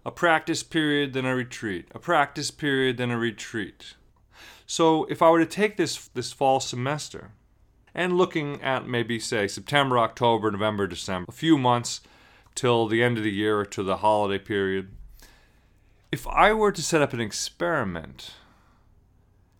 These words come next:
I'd want it to be replicated week by week. So if I'm thinking about how, what experiment I want to do, I think h-,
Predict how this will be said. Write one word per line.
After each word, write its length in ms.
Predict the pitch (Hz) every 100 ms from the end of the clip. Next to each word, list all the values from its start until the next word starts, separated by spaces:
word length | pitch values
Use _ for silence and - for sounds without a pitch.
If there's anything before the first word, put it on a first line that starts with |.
| _ _ 127
I'd 180 | 135
want 240 | 135 151 147
it 80 | 123
to 100 | 120
be 140 | 113
replicated 720 | 104 127 120 107 101 92 85
week 300 | 95 101 -
by 180 | 92 87
week. 400 | 87 98 - -
So 360 | - 131 127 127 - - - _ _
if 140 | 131
I'm 120 | 165 156
thinking 280 | - 220
about 340 | 208 165 - -
how, 240 | - -
what 160 | - 175
experiment 480 | 165 - 165 156 143
I 60 |
want 240 | 139 139 123
to 60 |
do, 420 | 107 - 196 156
I 120 | 120 123
think 180 | 135
h-, 260 | - -